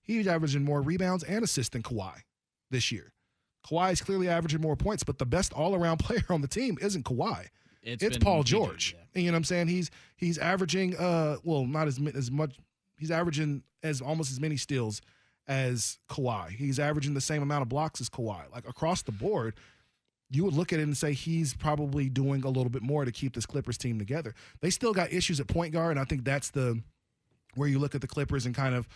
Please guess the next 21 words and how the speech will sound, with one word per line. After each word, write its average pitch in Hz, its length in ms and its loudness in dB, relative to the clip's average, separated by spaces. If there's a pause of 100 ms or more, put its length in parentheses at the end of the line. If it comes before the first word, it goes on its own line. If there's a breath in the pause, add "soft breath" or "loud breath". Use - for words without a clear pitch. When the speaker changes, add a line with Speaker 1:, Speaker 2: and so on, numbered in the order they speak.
(340 loud breath)
Speaker 1:
you 151 120 0
know, 120 200 2
say, 123 320 0
"Ah, 120 320 0
there's, 123 380 -2
there's 139 280 2
the 131 140 -2
issue." 123 220 0
That's 120 220 -2
where 135 100 -2
their 123 140 0
Achilles 120 360 -2
heel 135 160 2
is 113 80 -2
gonna 117 180 -2
be. 104 200 -4
Like, 107 200 -6
it's 110 120 -10
not 156 200 -2
Patrick 147 300 -2
Beverley. 117 380 0